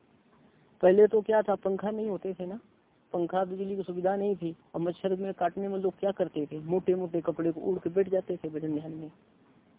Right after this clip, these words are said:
अब बहुत मोटा कपड़ा होगा तो मच्छर नहीं काट पाएगा। अच्छा, आजकल सहन शक्ति कम हो गई है, मोटे कपड़े से गर्मी ज्यादा लगने लगेगी। अभी कोई बता रहा था पंजाब का एक व्यक्ति कि जो खेती करते हैं तो पचास साल का,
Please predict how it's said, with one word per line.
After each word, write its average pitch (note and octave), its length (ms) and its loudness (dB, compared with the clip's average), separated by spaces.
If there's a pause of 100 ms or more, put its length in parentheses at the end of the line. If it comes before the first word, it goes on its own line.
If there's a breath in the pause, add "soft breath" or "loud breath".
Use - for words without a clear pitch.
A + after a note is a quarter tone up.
(160)
अब D3+ 160 -4
बहुत F#3 340 6
मोटा G3+ 280 2
कपड़ा G3 280 0
होगा F#3+ 220 4
तो F3+ 80 0
मच्छर E3+ 260 -4
नहीं F3+ 180 -2
काट G3 200 0
पाएगा। E3 320 -2
अच्छा, E3 240 -2
आजकल F#3 420 4
सहन F3 260 0
शक्ति E3+ 300 -2
कम F#3+ 160 0
हो F#3+ 140 4
गई G3 180 4
है, G3 80 2
मोटे F3+ 280 -2
कपड़े D3+ 260 -4
से C#3+ 80 -2
गर्मी D#3+ 260 0
ज्यादा F3 220 0
लगने F3 260 -2
लगेगी। D#3+ 380 -6 (840)
अभी E3 200 0
कोई F#3 200 2
बता F3 300 6
रहा F#3+ 220 4
था G#3 300 2 (240)
पंजाब E3 300 4
का D#3+ 140 -2
एक D#3 120 0
व्यक्ति D#3+ 420 -6 (520)
कि E3 100 0
जो D#3 180 0
खेती G3+ 320 -4
करते G3 320 2
हैं D#3 280 0 (420)
तो E3 80 -2
पचास G3+ 440 4 (100)
साल G3 320 4
का, G3 440 2